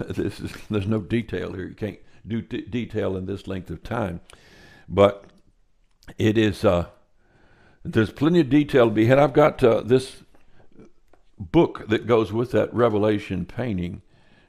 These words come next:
which gives you all the verses. If you notice, the verse references are here on it. Can you see them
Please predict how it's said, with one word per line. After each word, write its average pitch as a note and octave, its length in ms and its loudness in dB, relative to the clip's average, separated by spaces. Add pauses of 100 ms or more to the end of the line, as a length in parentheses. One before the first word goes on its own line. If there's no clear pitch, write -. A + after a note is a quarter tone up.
which F#2+ 320 -6
gives B2 260 0
you A2+ 160 2
all C3+ 200 8
the D#3 100 2
verses. A#2 540 0
If F#2 240 -8
you G2+ 60 -4
notice, C3+ 440 -2 (460)
the G#2 120 -4
verse C3+ 360 -2
references G2+ 760 -4 (640)
are F#2+ 160 -6
here F#2 500 -8 (540)
on F#2 220 -4
it. - 140 -16 (760)
Can F2+ 220 -8
you F2 60 -10
see A#2+ 260 -6
them A2 260 -6